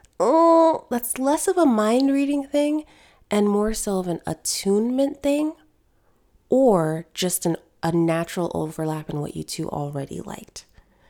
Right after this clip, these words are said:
So for example, if you were really into, like, uh, more firm or rougher types of touch, and you've had partners who were able to do that, but your current partner isn't,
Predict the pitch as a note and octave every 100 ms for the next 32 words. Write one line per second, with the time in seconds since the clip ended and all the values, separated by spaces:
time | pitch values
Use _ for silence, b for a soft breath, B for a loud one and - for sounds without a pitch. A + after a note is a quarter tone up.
0 | b b - D#3 D#3 D3+ - E3 E3 E3
1 | E3 D#3+ D#3+ b b - E3 E3 F3 F3+
2 | E3 E3+ E3 - D#3 D#3 - D#3 D3+ D3+
3 | D3+ C#3+ _ - D3 C#3 C#3+ D3+ D#3 D#3
4 | - - E3 E3 E3+ F3 - E3 D3+ D3+
5 | D3+ - E3 - D#3+ - - D#3+ - -
6 | A#3+ - - - b b b b D#3+ D#3
7 | D#3 D#3 D#3+ - - D3+ D#3+ D#3+ D#3+ -
8 | D3+ D3 D#3 D#3+ D#3 D3 D#3+ D#3 D3+ -
9 | F3 D3+ - D3+ D3+ - D#3 D3 D3 C#3+
10 | - G3+ C4